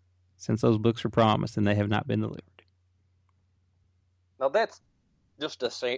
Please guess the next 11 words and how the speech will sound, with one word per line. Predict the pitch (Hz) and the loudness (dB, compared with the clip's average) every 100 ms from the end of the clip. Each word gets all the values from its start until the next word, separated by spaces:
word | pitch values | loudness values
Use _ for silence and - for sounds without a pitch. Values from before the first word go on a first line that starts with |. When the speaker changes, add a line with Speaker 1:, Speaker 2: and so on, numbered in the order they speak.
| - | -8
Speaker 2:
shame | - 131 110 98 _ _ _ | 2 2 2 -4 _ _ _
to | |
go | 113 120 | -2 -2
sixteen | - 180 - - 165 143 | -2 -8 -6 -4 -4 2
days, | 143 135 113 - | 2 2 0 2
uh, | 117 104 98 - _ _ _ _ _ _ _ _ _ _ - | 4 4 0 -10 _ _ _ _ _ _ _ _ _ _ 0
on, | 131 117 | 0 0
back | - 165 - | 2 2 4
on | 143 131 | 2 2
your | 120 | 0
word. | 98 110 104 98 | 2 2 2 0